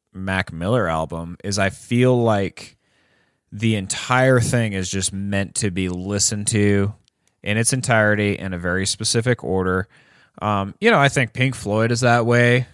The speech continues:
I mean, obviously, one, albums like The Wall are literally like a story opera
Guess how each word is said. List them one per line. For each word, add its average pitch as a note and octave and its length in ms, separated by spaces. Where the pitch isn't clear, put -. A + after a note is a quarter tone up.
I G2+ 60
mean, G#2 100
obviously, G2+ 460
one, G2 440
albums G2+ 400
like G2 220
The F#2+ 120
Wall F2+ 540
are A2 380
literally G#2 580
like F#2+ 240
a F2+ 220
story G2 1000
opera F2 640